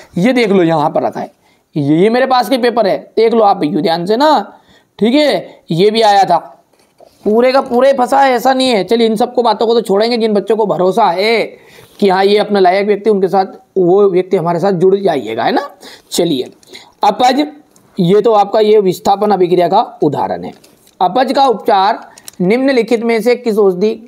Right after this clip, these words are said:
का उपयोग किया जाता है? तो अपच के उपचार के लिए क्या होता है? एंटासिड का उपयोग किया जाता है।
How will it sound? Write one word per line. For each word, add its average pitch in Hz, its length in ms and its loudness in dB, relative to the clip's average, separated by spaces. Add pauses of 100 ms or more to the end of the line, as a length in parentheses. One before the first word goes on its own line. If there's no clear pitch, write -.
का 190 120 0
उपयोग 202 360 -2
किया 175 160 0
जाता 147 260 -4
है? 196 160 -10 (300)
तो - 80 -2
अपच 214 400 -2
के 247 80 0
उपचार 208 340 0
के 220 100 -2
लिए 220 140 -2
क्या 214 140 0
होता 208 200 0
है? 220 260 -2 (920)
एंटासिड 220 1400 -2
का 226 140 2
उपयोग 185 320 0
किया 160 140 -2
जाता 107 240 -4
है। - 120 -10